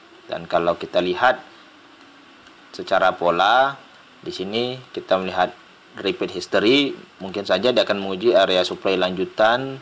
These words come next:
Itu bisa bergerak di seribu tujuh ratus sembilan puluh area supply-nya dan bergerak di seribu delapan ratus enam puluh lima. Ini merupakan target-target po-, eh, poin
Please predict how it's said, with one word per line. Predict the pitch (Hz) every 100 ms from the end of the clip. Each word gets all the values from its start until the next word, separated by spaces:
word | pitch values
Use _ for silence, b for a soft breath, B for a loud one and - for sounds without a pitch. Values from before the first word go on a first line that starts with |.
| - - - - - - - - - -
Itu | 82 - 120
bisa | 104 101 101
bergerak | 95 92 101 110 120 117
di | 101 98 120 123 123 127 127 - - - -
seribu | - 104 101
tujuh | 101 104 104
ratus | 95 90 113 -
sembilan | 104 101 98 90
puluh | 95 104 135 147
area | 104 92
supply-nya | 90 90 92 90 113 113
dan | 98
bergerak | 90 90 87 95 101 -
di | 104 120 120 120 - - - - - -
seribu | - 95 92
delapan | 113 98 - 87
ratus | - 117 - - - - - 87
enam | 87
puluh | 85 82 80
lima. | 80 78 - - -
Ini | 95 101
merupakan | 101 90 95 - 113 -
target-target | 107 101 92 95 95 - - -
po-, | - 110
eh, | 104 101
poin | - 127 185